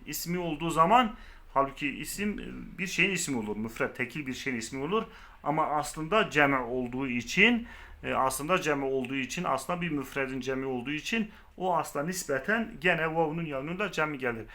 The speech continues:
e, i'rabı gelir. Halbuki mesela aliyune şey değil mesela, normal, e, çoğul değil mesela, bir cennetin en, mesela cennetin en üst kısmının ismi mesela nasıl ki Firdevs cennetin ismidir, Adin cennetin ismidir, aliyune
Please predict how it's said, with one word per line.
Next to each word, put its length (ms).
e, 80
i'rabı 380
gelir. 300
Halbuki 540
mesela 260
aliyune 640
şey 240
değil 140
mesela, 520
normal, 540
e, 120
çoğul 560
değil 320
mesela, 360
bir 100
cennetin 640
en, 240
mesela 280
cennetin 300
en 180
üst 260
kısmının 560
ismi 320
mesela 380
nasıl 240
ki 80
Firdevs 520
cennetin 380
ismidir, 420
Adin 240
cennetin 280
ismidir, 380
aliyune 440